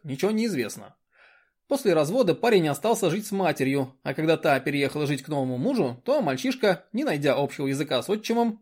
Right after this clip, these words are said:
отправился служить в армию. Родной отец, узнав о том, что его единственный сын не грызет гранит науки в каком-нибудь престижном вузе, а топчет кирзовыми сапогами полигон, пришел в ярость. И прежде всего на себя, потому что в какой-то момент,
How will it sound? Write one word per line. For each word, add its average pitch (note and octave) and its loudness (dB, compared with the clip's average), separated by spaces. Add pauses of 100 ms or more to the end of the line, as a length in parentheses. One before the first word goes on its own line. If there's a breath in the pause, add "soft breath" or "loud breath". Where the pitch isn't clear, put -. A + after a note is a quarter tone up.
отправился G#3 0
служить C3+ 0
в D#3 -2
армию. A2+ -2 (720)
Родной D3 2
отец, F#3+ 2
узнав D3 0
о A2+ 0
том, F#3 4
что - -4
его D3+ 2
единственный C#3 0
сын D#3+ 0
не C3 -2
грызет D3+ 2
гранит C#3 0
науки C#3+ 0
в - -4
каком-нибудь C3+ -4
престижном C#3 -2
вузе, C3 0 (160)
а D3 -2
топчет - 2
кирзовыми D3 0
сапогами E3 0
полигон, C#3 0 (100)
пришел D#3+ 0
в B2 -6
ярость. C3 0 (640)
И D#3 0
прежде F3 2
всего F3 2
на F3+ 2
себя, D#3 2
потому D#3+ 0
что C#3+ 2
в - -12
какой-то E3 2
момент, E3+ 0